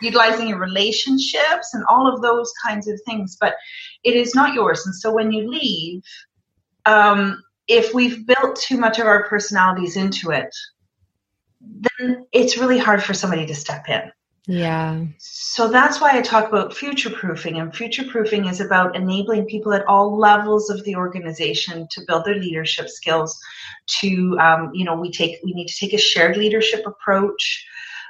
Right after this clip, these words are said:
Speaker 1: Sometimes as executive directors, we hold all the information in our heads.
Speaker 2: Mm-hmm.
Speaker 1: Um, and again, we don't mean to, but we walk out the door with all that information, no matter how many Post-its and lists and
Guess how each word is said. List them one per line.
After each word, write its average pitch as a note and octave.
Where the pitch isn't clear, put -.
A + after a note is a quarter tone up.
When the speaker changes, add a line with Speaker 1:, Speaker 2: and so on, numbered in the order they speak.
Speaker 1:
Sometimes A#3+
as G3+
executive F#3+
directors, G3
we F#3
hold G3+
all G#3+
the A3+
information C4
in B3+
our C4
heads. F#3+
Speaker 2:
Mm-hmm. A3
Speaker 1:
Um, F#3
and G#3+
again, B3
we A#3+
don't A#3
mean C4+
to, C4
but G3
we G3+
walk G3
out B3+
the C4+
door C4
with B3+
all E3+
that A3+
information, C4
no F#3+
matter F#3+
how G#3
many A3+
Post-its A3
and G#3+
lists G#3
and G3